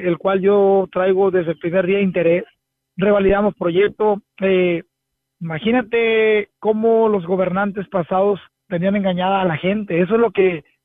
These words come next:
te da coraje a veces de un gobernante quiera ver la cara a la gente, de,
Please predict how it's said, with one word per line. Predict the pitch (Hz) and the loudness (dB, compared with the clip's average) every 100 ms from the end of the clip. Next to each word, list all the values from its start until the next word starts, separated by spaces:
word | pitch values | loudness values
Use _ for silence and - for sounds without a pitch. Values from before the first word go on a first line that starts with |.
| _ | _
te | - | -10
da | 165 185 | -8 -4
coraje | 208 190 190 196 | -2 -2 -2 0
a | |
veces | 180 185 175 | 0 -2 -4
de | 185 180 | -4 -4
un | 190 185 | -6 -2
gobernante | 202 196 175 180 190 196 190 185 180 170 143 _ _ _ _ | 2 2 0 -2 0 0 2 2 0 -2 -6 _ _ _ _
quiera | 196 196 | -2 0
ver | 208 | 0
la | 208 190 | 0 -2
cara | 196 196 | -4 -4
a | |
la | 190 160 | -4 -4
gente, | 170 185 180 | -4 -2 -2
de, | 180 165 | -2 -2